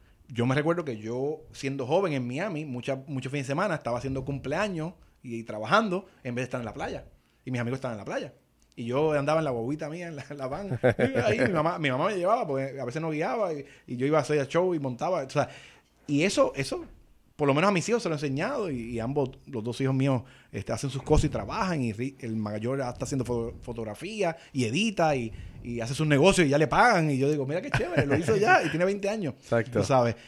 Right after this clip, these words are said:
Speaker 1: O sea, que, que esa mente de empresario es bien importante, pero, eh, mucha gente dice que es un tres por ciento nada más los que están dispuestos a hacer eso.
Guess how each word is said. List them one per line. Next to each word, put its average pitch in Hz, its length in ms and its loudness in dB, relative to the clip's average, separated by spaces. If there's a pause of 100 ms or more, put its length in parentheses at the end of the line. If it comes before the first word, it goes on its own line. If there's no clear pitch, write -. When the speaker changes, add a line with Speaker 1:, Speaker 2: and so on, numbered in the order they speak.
(160)
Speaker 1:
O - 40 -20
sea, 135 180 -2
que, 151 260 -2
que 151 280 -8
esa 151 180 -2
mente 190 400 -2
de 180 80 0
empresario 170 560 -2
es 127 60 -4
bien 135 140 -4
importante, 202 360 -4
pero, 320 300 -4 (160)
eh, 135 240 -6
mucha 131 920 -4
gente 160 180 -6
dice 156 120 -8
que 151 100 -6
es 143 40 -6
un 143 140 -6
tres 139 140 -6
por 139 140 -10
ciento 139 220 -12
nada 123 80 -10
más 131 140 -8
los 120 100 -8
que - 120 -14
están 123 180 -14
dispuestos 120 340 -12
a 107 120 -14
hacer 139 100 -8
eso. 113 160 -16